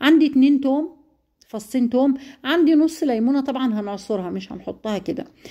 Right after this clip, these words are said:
كل الحاجات دي هقطعها كويس واحطها في الكبة واعصر الليمونة، وزائد الحاجات دي هحط شوية ملح مع كمون، ربع معلقة ملح مع كمون مع كزبرة. بسم الله وعلى بركة الله.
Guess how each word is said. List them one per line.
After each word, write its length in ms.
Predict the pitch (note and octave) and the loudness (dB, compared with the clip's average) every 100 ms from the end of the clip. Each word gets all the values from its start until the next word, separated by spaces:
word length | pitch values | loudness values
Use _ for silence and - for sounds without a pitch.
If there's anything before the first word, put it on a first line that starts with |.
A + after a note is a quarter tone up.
| - _ | -20 _
كل 120 | - G#4 G4 | 4 6 6
الحاجات 320 | - C4 C#4 | 0 -2 0
دي 200 | A3+ C4+ | 0 0
هقطعها 560 | B3+ G#3+ - A#3 C4 | -2 -6 -10 -8 -6
كويس 580 | C#4 B3 G#3+ C#4 D4+ - _ _ _ - | -8 -4 -2 -2 -4 -14 _ _ _ -12
واحطها 580 | G#3 - G3+ - A#3 C4 | -12 -10 -8 -4 -2 0
في 120 | C4 | -2
الكبة 520 | F3 - G#3+ F#3+ C#4 C#4 - - - - | -4 -2 -4 -2 -2 -4 -20 -20 -14 -6
واعصر 420 | A#3+ B3+ B3+ A#3+ | -2 -2 0 2
الليمونة، 720 | G#3+ G3+ G3 G3+ B3 C4 D4 - - _ | 2 0 0 0 2 2 0 -8 -20 _
وزائد 420 | G3 G3 C4 C#4 A#3+ | -8 0 2 2 0
الحاجات 440 | B3 B3 A3+ B3+ | -2 -2 -2 -2
دي 400 | G#3+ C4 E4 - - | 0 0 -2 -4 -18
هحط 380 | - F#3+ B3 B3 | -16 -8 -8 -8
شوية 340 | G#3 - A#3+ B3 | -8 -2 -2 -2
ملح 400 | A3 A3+ C4+ C4+ | -2 0 0 -2
مع 180 | G#3+ F3+ | -4 -4
كمون، 400 | F3 F#3+ F#3+ G3 | -4 -4 -2 -2
ربع 280 | G#3 C#4 B3+ | 0 2 2
معلقة 400 | G#3+ G3 G#3+ G3+ | 0 -2 -4 -4
ملح 380 | G#3 B3+ A#3+ G3 | -2 -2 -4 -6
مع 180 | G3 F#3 | -8 -8
كمون 500 | F#3+ G3 A#3+ D4+ C#4 - - | -6 0 2 2 0 -10 -16
مع 180 | A3+ G#3 | -8 -8
كزبرة. 500 | F#3+ G3 - - - - - _ _ - | -6 -8 -10 -12 -12 -18 -20 _ _ -8
بسم 260 | A3 - | 0 2
الله 340 | G#3 G3 A#3 C#4+ - - | 2 2 0 -2 -6 -12
وعلى 240 | F#3+ F3+ | -8 -8
بركة 420 | F3+ F#3 F3 - | -6 -8 -8 -12
الله. 180 | - - | -12 -12